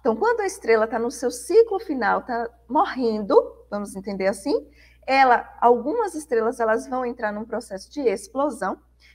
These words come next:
e aí, quando elas colapsam, quando elas explodem, essa explosão dessas estrelas surge, faz surgir, faz nascer uma nebulosa. E essas nebulosas, né, elas são essas,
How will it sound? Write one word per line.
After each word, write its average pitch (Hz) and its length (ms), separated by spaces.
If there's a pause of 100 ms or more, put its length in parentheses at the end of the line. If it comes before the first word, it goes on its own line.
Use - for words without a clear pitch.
e 285 80
aí, 311 80
quando 480 180
elas 330 240
colapsam, 233 640
quando 311 240
elas 233 240
explodem, 240 720 (340)
essa 453 300
explosão 339 720
dessas 311 340
estrelas 254 720 (480)
surge, 349 720 (240)
faz 311 220
surgir, 302 640
faz 226 240
nascer 349 600
uma 381 200
nebulosa. 302 640 (680)
E 587 260
essas 370 340
nebulosas, 262 1000 (160)
né, 427 240 (280)
elas 277 560 (640)
são 254 320
essas, 233 420